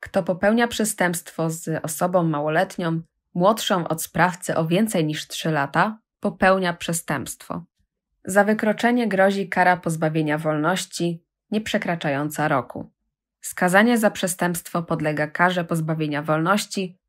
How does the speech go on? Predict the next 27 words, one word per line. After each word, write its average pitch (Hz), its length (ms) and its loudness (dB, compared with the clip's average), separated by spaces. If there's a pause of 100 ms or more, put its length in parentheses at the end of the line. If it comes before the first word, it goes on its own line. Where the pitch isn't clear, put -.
w 170 60 -4
więzieniu 190 480 2
okręgowym 165 680 0
na 151 240 -2 (200)
szesnaście 170 540 -2
miesięcy, 180 720 0 (280)
dwa 165 320 2
lub 151 200 -4
trzy - 240 -6
lata 202 480 4 (460)
lub 185 240 -4
więcej, 175 500 -2
jeśli 160 300 -4
różnica 180 500 -2
wieku 160 440 -6 (120)
jest 165 280 0
większa. 151 560 -2 (640)
Kiedy 175 280 -2
Tyler 208 360 2
zaczęła 185 400 2
spotykać 180 580 -2
się 165 160 -2
ze 160 120 0
Stevenem, 165 680 0 (360)
miała 185 280 6
czternaście 160 760 -2
lat, - 360 -6